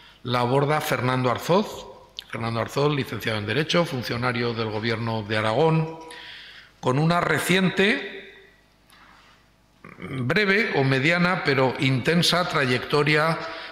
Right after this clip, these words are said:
de trabajo en consumo, con muy buenas aportaciones, con mucho encaje en un equipo perfectamente,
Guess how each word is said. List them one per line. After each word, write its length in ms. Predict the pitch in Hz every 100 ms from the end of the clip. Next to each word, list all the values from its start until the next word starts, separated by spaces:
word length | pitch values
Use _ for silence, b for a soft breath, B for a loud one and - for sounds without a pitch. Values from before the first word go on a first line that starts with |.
| -
de 140 | 127
trabajo 500 | 117 123 135 - 135
en 100 | 123
consumo, 800 | 117 120 - 175 165 180 196 B B B B B
con 840 | - 131 127 127 127 127 123 - -
muy 440 | 123 131 131 165
buenas 380 | 147 143 135 127
aportaciones, 880 | 120 120 113 113 143 147 151 151 143
con 160 | - 120
mucho 280 | 143 147 143
encaje 360 | 127 175 -
en 100 | 131
un 140 | 135 131
equipo 880 | 131 127 143 143 147 - - - -
perfectamente, 1120 | 113 - 113 131 127 127 - 139 135 135